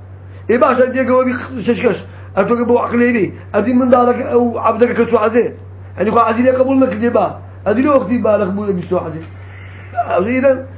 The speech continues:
ببلقي عقلية بو يناتين. وعنه رضي الله تعالى عنه أن النبي صلى الله عليه وسلم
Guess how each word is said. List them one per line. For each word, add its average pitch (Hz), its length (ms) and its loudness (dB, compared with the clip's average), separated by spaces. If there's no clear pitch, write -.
ببلقي 196 340 0
عقلية 240 320 -2
بو 233 80 0
يناتين. 170 500 -2
وعنه 277 320 0
رضي 226 220 2
الله 214 260 2
تعالى 202 220 0
عنه 196 320 0
أن 254 180 2
النبي 247 440 2
صلى 226 200 0
الله 208 360 2
عليه 208 300 0
وسلم 208 380 -2